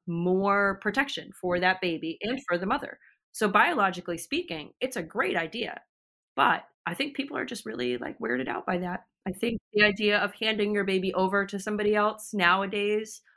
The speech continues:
comes with anxiety and a feeling that you are shirking your responsibility. Whereas I think maybe hundreds of years ago, that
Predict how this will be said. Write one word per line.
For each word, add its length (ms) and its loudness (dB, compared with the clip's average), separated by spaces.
comes 400 4
with 220 0
anxiety 840 2
and 600 0
a 160 0
feeling 600 2
that 160 -2
you 440 2
are 320 2
shirking 640 -2
your 140 0
responsibility. 1000 -2
Whereas 640 4
I 60 -4
think 320 -6
maybe 380 0
hundreds 440 0
of 120 -2
years 320 -2
ago, 640 0
that 400 4